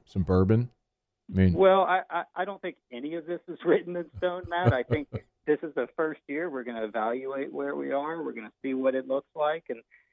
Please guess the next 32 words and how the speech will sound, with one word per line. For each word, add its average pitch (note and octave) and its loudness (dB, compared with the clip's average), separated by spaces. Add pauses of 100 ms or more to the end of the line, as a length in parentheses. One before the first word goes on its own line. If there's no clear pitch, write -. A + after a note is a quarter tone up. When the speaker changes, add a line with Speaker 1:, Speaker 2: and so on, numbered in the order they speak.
(120)
Speaker 2:
and, A#2+ -6
uh, B2 4
I C3 0
imagine C3 -4
this B2 -12
is A#2+ -14
gonna B2 -8
be A#2+ -4
a A2+ -4
conversation A2+ -10 (100)
we A2 -10
will G#2+ -8
have A2 -2 (520)
yearly C3 0
and A2+ -8
make A2 -6 (100)
some A2 -14
adjustments G#2 -6
as G2 -10 (100)
necessary. - -12
Speaker 1:
You G#2+ 2
give A#2 8
me A#2+ 6
a A#2 8
little A2+ 8
whistle A2 6
pig G2 6
cask G#2+ 6
finish, F#2 2
I'm F2+ 4
in, G2+ 6
man. D#2 -2